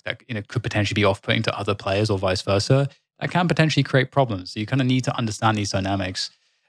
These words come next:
Did I miss anything? Did I want to mention anything more on this? I think, uh, I think that'll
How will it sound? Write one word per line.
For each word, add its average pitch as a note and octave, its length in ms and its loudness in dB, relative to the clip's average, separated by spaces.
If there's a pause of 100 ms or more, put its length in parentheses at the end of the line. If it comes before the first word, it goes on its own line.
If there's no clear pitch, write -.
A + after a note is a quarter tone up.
(380)
Did G#2 80 -2
I G2+ 40 4
miss G2+ 520 0
anything? G2 260 -2
Did G2+ 100 4
I A2 40 6
want A#2 160 4
to G#2+ 60 2
mention A2 220 2
anything G2 280 0
more F#2+ 240 2
on F2+ 160 -2
this? - 480 -2 (400)
I B2 80 2
think, A3+ 280 2
uh, E3+ 280 4
I - 40 4
think D#3+ 200 0
that'll G#2 360 2